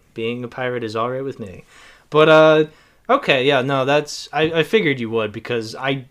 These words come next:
can't imagine everybody has a copy of Scooby-Doo Meets Batman at their, at,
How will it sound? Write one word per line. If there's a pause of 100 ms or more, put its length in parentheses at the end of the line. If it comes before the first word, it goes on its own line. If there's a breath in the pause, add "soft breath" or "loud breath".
can't
imagine
everybody
has
a
copy
of
Scooby-Doo
Meets
Batman
at
their, (340)
at,